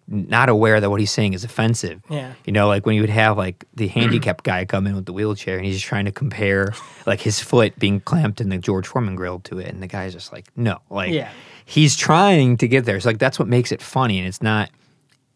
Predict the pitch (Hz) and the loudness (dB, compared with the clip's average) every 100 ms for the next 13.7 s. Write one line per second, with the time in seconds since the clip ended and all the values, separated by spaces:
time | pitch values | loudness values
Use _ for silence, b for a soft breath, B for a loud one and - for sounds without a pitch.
0 | _ _ - 78 107 104 95 95 101 90 | _ _ -6 0 0 0 -2 -6 -6 -10
1 | 87 - 120 92 90 - 95 92 92 92 | -6 -2 0 0 -6 -6 -6 -4 -6 -6
2 | - 90 78 - 101 101 92 107 113 92 | -6 -8 -10 -4 -2 0 -2 -6 -6 -10
3 | 90 - 104 101 98 98 92 101 b b | -10 -14 -12 -8 -8 -6 -6 -8 b b
4 | b b - 117 104 123 117 143 165 - | b b 0 0 0 -2 2 2 0 -2
5 | 143 135 107 90 87 _ _ - 95 113 | 2 4 2 0 -8 _ _ -10 -6 -2
6 | 104 104 98 - _ - 107 98 90 101 | -2 -2 -6 -12 _ -2 0 -2 -6 -10
7 | - - 107 95 92 87 87 85 90 - | -8 -4 -2 -2 -4 -6 -8 -12 -12 -8
8 | 92 90 90 85 _ - - 110 80 - | -8 -8 -10 -14 _ -10 -2 -2 -2 -10
9 | _ 104 95 113 98 87 - - 151 113 | _ -4 0 2 0 -2 -8 -10 -8 -8
10 | - 104 - 113 - 135 131 120 123 104 | -4 -6 -2 -4 2 2 4 4 4 2
11 | - - 92 95 120 117 - 95 92 90 | -2 -8 -6 -6 -6 -8 -6 -6 -6 -10
12 | - - 117 113 - 131 110 95 78 - | -6 0 2 2 2 2 2 0 -4 -10
13 | 95 95 80 90 - - | -10 -10 -12 -14 -18 -20